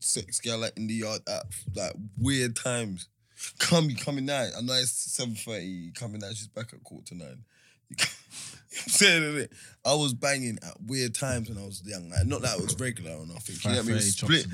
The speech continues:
Speaker 2: that.
Speaker 1: yeah, it was spittingly, it's sp-, spittingly. Do you know what I mean, innit? Like,
Speaker 2: Sparingly.
Speaker 1: I can't say that, but you know what I
Speaker 2: Uh-huh.
Speaker 1: mean, yeah?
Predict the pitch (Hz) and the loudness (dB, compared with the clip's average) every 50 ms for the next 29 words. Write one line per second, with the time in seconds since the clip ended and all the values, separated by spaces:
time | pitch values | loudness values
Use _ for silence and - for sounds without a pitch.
0 | 90 82 - - 135 156 160 156 135 104 127 123 - - - - - - - 175 | -4 -4 -2 2 6 8 8 8 8 6 4 4 4 4 2 2 0 0 2 2
1 | 165 117 139 131 120 107 78 107 120 - - - - 123 - - - _ - - | 2 2 2 0 0 0 0 0 0 0 0 -2 -4 -10 -14 -16 -18 _ -8 -4
2 | - 160 117 139 131 120 113 107 95 123 143 127 117 135 143 147 147 156 156 127 | -2 0 0 0 0 0 0 0 0 0 0 0 0 2 2 2 2 2 0 0
3 | 87 90 117 113 110 92 85 - - - - - - 117 110 113 110 107 101 95 | -2 -2 0 0 0 0 -2 -4 -6 -8 -6 -2 0 2 4 4 4 4 4 4
4 | 92 90 82 - - _ _ - - - - - - - - _ _ _ _ _ | 4 2 0 -4 -12 _ _ -2 -2 -2 -2 -10 -20 -20 -20 _ _ _ _ _
5 | _ _ _ _ _ _ _ _ _ _ _ _ _ _ _ _ _ - - - | _ _ _ _ _ _ _ _ _ _ _ _ _ _ _ _ _ -10 -8 -8
6 | - - 135 - - 139 139 113 117 - - 131 123 113 104 85 - - - _ | -6 -4 -4 -2 0 0 0 0 0 0 0 2 2 0 0 -4 -6 -10 -18 _
7 | _ _ _ _ - 92 110 110 101 98 92 98 107 107 104 98 92 90 87 85 | _ _ _ _ -6 -2 2 4 4 6 6 4 4 2 0 -2 -4 -6 -6 -8
8 | 90 | -8